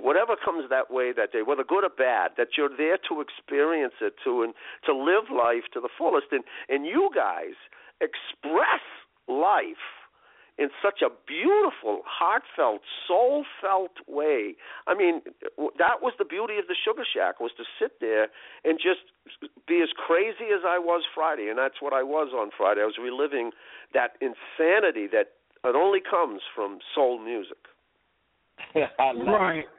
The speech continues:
Speaker 2: it.
Speaker 3: Right.
Speaker 1: You know, you
Speaker 3: Right.
Speaker 1: guys
Speaker 3: You was, uh, I could tell you was real. You was real about what you do.
Speaker 1: <laughs> Yeah, it's my roots.
Speaker 3: <laughs> Yeah, you was
Speaker 1: You know,
Speaker 3: real.
Speaker 1: and
Speaker 3: You
Speaker 1: it's
Speaker 3: was
Speaker 1: a
Speaker 3: real. There was no
Speaker 1: connection, too.
Speaker 3: phoniness about you. There was no phoniness.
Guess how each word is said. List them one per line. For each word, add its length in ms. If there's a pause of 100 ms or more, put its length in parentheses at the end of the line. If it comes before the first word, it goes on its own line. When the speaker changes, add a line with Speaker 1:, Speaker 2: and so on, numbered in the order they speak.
(320)
Speaker 2:
it. 160
Speaker 3:
Right. 280
Speaker 1:
You 40
know, 160
you 80
Speaker 3:
Right. 80
Speaker 1:
guys 160
Speaker 3:
You 160
was, 80
uh, 80
I 320
could 160
tell 160
you 240
was 80
real. 400
You 240
was 80
real 160
about 240
what 160
you 80
do. 160
Speaker 1:
<laughs> 40 (520)
Yeah, 500
it's 160
my 140
roots. 400 (100)
Speaker 3:
<laughs> 240
Yeah, 220
you 160
was 100
Speaker 1:
You 60
know, 80
Speaker 3:
real. 320
Speaker 1:
and 80
Speaker 3:
You 80
Speaker 1:
it's 80
Speaker 3:
was 100
Speaker 1:
a 80
Speaker 3:
real. 160
There 140
was 160
no 160
Speaker 1:
connection, 80
too. 80
Speaker 3:
phoniness 480
about 280 (120)
you. 100 (460)
There 100
was 140
no 180
phoniness. 480